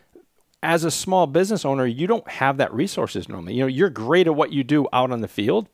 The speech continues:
but you're in the numbers and the books may not be your specialty. So they just literally take it off to the next level, and I have total confidence in what they're doing for me.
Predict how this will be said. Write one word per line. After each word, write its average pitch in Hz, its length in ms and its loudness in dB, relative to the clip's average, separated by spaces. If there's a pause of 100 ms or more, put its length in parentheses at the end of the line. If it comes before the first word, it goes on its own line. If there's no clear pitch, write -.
but - 180 0
you're 117 260 -4 (560)
in 147 120 2
the 135 80 2
numbers 135 380 2
and 120 100 -2
the 117 40 0
books 170 280 -2
may 135 140 0
not 135 180 -2
be 127 80 -4
your 117 80 -2
specialty. - 580 -6
So - 300 0 (320)
they 131 220 2
just - 220 -4
literally 117 320 0
take - 360 -4
it - 140 -4 (600)
off 135 220 0
to 117 80 0
the 107 100 -2
next 101 220 -8
level, 90 320 -6
and 104 220 -8
I - 40 -6
have 107 160 -6
total 127 280 -2
confidence 110 460 -6
in 107 60 -8
what 107 100 -12
they're 104 80 -10
doing 95 240 -12
for 76 160 -16
me. 82 140 -20